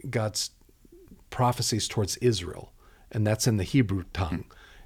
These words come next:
Speaker 1: And so, um, i-, again, it's, it's Daniel is a Jew living in a Gentile world. And, um,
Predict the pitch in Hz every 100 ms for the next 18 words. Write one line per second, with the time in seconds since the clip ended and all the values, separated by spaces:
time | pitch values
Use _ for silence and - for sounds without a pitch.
0 | - 123 - 139 123 107 - - _ _
1 | - - 123 113 107 104 - - - -
2 | - - - - - - - - _ -
3 | - - - - - - - - - -
4 | - 123 143 117 113 - - - 127 -
5 | 120 113 131 143 135 139 - 131 131 123
6 | - - - 117 98 143 143 147 147 123
7 | 131 131 127 127 117 131 131 131 127 127
8 | - 139 - - - - - - - -
9 | - - - 120 117 113 110 110 107